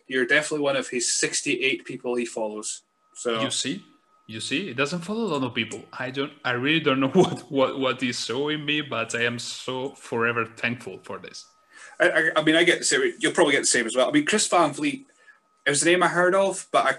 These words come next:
Speaker 1: I, I'm not gonna lie and say that I've seen his work. I've seen bits and pieces of, like, clips and that.
Speaker 2: Mm-hmm.
Speaker 1: He followed me on Twitter,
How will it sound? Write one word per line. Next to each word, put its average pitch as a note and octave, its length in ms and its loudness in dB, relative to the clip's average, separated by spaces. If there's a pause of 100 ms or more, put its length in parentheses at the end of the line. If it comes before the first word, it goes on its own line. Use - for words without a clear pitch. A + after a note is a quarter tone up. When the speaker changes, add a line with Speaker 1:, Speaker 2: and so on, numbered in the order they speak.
Speaker 1:
I, C3+ 60 -2
I'm C#3 120 -2
not D3 220 4
gonna C3 180 2
lie C3 180 4
and B2 120 0
say B2 240 2
that A#2 140 0
I've A#2 100 -4
seen A#2+ 240 0
his A2+ 220 -6
work. C#3+ 320 0
I've A#2+ 100 -6
seen B2 320 -4
bits E3+ 240 0
and - 100 -10
pieces A#2 360 -4
of, A#2 100 -8
like, A#2 160 -12
clips - 320 -6
and C#3 80 -8
that. C3+ 220 -6
Speaker 2:
Mm-hmm. C3+ 220 -14 (300)
Speaker 1:
He D3+ 80 -2
followed F3+ 460 4
me G3+ 180 -2 (420)
on C#3+ 140 -2
Twitter, G3 400 4